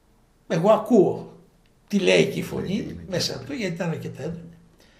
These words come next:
Speaker 1: Και του λέει, «Πότε θα έρθεις», και λοιπά, και αυτό, «Έχω δουλειά τώρα», και λοιπά. Προφανώς ήταν η γυναίκα του. <laughs> Και λέει: ε,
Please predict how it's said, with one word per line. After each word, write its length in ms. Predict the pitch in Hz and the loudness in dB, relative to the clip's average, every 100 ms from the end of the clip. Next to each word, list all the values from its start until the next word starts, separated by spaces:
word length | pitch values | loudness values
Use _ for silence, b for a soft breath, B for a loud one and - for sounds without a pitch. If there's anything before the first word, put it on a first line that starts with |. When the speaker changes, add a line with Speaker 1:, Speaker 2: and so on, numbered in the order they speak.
| b b b b b | b b b b b
Speaker 1:
Και 160 | - 320 | -8 -6
του 120 | 247 | -2
λέει, 140 | 277 | -2
«Πότε 260 | 208 254 202 | -2 -4 -4
θα 200 | - 233 | 2 2
έρθεις», 280 | 269 277 196 | 2 -2 -8
και 120 | 180 | -8
λοιπά, 380 | 156 170 285 277 | -8 -4 -2 -2
και 160 | - | -4
αυτό, 520 | 135 - - 311 294 B B - | -8 -6 -2 -2 -2 B B -12
«Έχω 200 | 170 220 | -2 0
δουλειά 300 | 190 214 175 | 0 0 0
τώρα», 280 | 226 240 226 | 2 0 0
και 140 | 170 | -2
λοιπά. 600 | 170 175 - 302 302 294 - _ _ _ _ _ _ _ _ _ | -4 -4 -2 -2 -2 -4 -12 _ _ _ _ _ _ _ _ _
Προφανώς 360 | - 165 196 180 | -2 0 2 0
ήταν 160 | 170 147 | -2 -4
η 40 | |
γυναίκα 420 | 123 170 233 - | -6 -6 -4 -6
του. 80 | - - _ _ _ _ _ | -8 -20 _ _ _ _ _
<laughs> 100 | - - - B B B - | -14 -12 -20 B B B -16
Και 140 | 202 | -12
λέει: 540 | 151 170 165 165 165 - B B _ _ - | -6 -2 -2 -2 -6 -10 B B _ _ -8
ε, 560 | 165 151 143 143 135 | -6 -6 -8 -12 -14